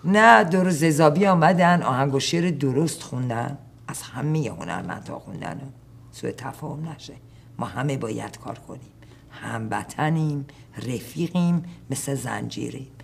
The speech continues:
همه از اون سفره باید نون بردارن. آهنگ و شعر درست انتخاب کردن، پرستیژ یک خانم ایرانی رو نگه داشتن، هر شعر خار و ذلیلی رو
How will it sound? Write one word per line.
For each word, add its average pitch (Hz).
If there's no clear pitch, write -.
همه 170
از 254
اون 190
سفره 143
باید 117
نون 127
بردارن. 156
آهنگ 160
و 165
شعر 160
درست 143
انتخاب -
کردن، 123
پرستیژ 190
یک 170
خانم 123
ایرانی 113
رو 120
نگه 120
داشتن، 131
هر 156
شعر 156
خار 143
و 143
ذلیلی 123
رو 107